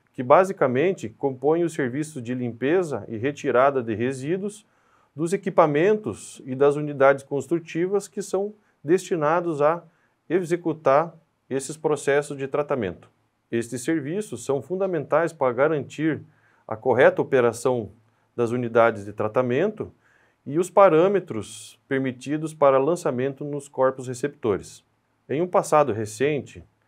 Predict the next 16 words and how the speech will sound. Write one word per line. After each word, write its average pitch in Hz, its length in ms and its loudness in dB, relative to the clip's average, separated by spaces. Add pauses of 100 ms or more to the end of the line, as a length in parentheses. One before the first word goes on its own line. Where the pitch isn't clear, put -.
(180)
esses 151 280 -6
serviços 135 560 -4
eram 131 180 2
registrados 120 880 -2
e 120 60 -4
executados 143 800 -2
de 165 120 -8
forma 175 280 2
manual, 175 560 2 (480)
com 131 140 -4
o 123 40 -8
preenchimento 139 600 -4
de 139 80 -8
formulários 143 640 2
em 151 60 -6
papel, 135 560 0